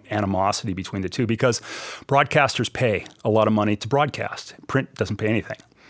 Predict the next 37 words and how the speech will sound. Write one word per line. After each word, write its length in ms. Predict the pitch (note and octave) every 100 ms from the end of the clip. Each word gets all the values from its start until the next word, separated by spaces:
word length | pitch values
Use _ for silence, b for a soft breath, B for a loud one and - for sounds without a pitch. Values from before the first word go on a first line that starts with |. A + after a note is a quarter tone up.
| B B _
You 80 | G#2+
have, 140 | G2+
'cause 140 | - G2+
you 40 |
have 200 | F#2+ F#2
rights, 340 | A#2+ G2+ - -
you 40 |
have 60 | G2+
television 400 | B2 G#2 G#2 G#2
rights. 240 | - - B B B B B B -
We 180 | C3+ D#3+
built 240 | D#3+ C#3
offices, 680 | B2+ A#2+ D3+ - - - - B B -
um, 400 | G#2+ G#2 G2+ G2
for 220 | - G#2
a 80 | F#2+
hundred 140 | A#2+
and 100 | A#2
some 180 | - G#2+
news 200 | G#2 G#2+
organizations 800 | G#2 F#2+ F2+ F#2+ F#2 - - - -
in 120 | A2+ G#2
the 60 |
Salt 260 | - G#2 -
Palace. 360 | G#2+ E2+ - - B B B B B -
And 80 | A2
because 200 | A2 A2+
the 60 |
Salt 280 | - C#3+ -
Palace, 460 | - B2+ A#2+ - - B B B -
um, 300 | A#2+ G#2+ G#2+
has 160 | A2+ G#2+
a 40 |
very 120 | A2
tight 260 | G#2+ B2 A2+
ti-, 120 | - -
window, 420 | G#2 G2 G2